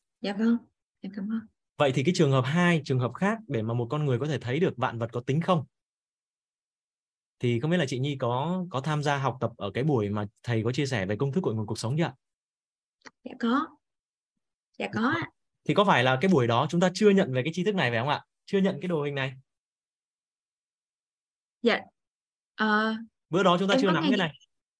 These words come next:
Speaker 2: Dạ.
Speaker 1: Dạ, dạ, đúng rồi.
Speaker 2: Cái này là sau khi, ờ, chúng ta nắm bắt về cấu trúc con người có phải không ạ? Thì chúng ta sẽ được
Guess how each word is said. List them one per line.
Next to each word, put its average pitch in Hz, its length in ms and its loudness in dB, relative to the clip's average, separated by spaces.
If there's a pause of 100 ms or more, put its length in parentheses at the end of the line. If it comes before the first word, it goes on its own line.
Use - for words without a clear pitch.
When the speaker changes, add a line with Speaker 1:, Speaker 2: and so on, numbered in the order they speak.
(320)
Speaker 2:
Dạ. 120 320 -4
Speaker 1:
Dạ, 202 180 0 (140)
dạ, 196 180 0 (200)
đúng 226 120 2
rồi. 262 180 6 (580)
Speaker 2:
Cái 147 100 -2
này 175 120 2
là 147 100 4
sau 170 180 -2
khi, 165 400 -2
ờ, 113 240 -4
chúng 135 120 -6
ta 143 320 0
nắm 123 220 -4
bắt 185 160 0
về 120 220 -2
cấu 131 180 0
trúc 233 140 -4
con 160 180 0
người 123 180 2
có 135 80 -4
phải 143 80 -4
không 117 120 -2
ạ? 127 160 -4 (260)
Thì 123 80 -4
chúng 131 120 -4
ta 139 120 0
sẽ 143 120 -4
được 143 180 -2